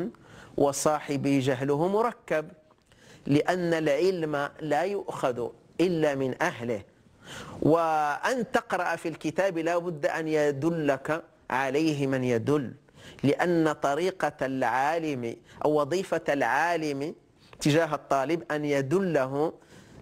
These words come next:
عن الصحيح من غيره، ولا بد أن يقرأ عليه من كتاب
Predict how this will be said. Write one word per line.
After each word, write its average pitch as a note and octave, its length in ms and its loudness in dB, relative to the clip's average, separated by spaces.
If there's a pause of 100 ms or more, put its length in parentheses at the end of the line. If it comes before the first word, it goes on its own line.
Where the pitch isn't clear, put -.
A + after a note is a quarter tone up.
(280)
عن C#3 260 0
الصحيح D3+ 840 0
من E3+ 260 2
غيره، E3 460 2 (800)
ولا D#3 220 4
بد E3+ 180 0
أن E3 160 2
يقرأ D#3+ 300 2
عليه E3 440 0
من E3 120 -2
كتاب E3 560 -2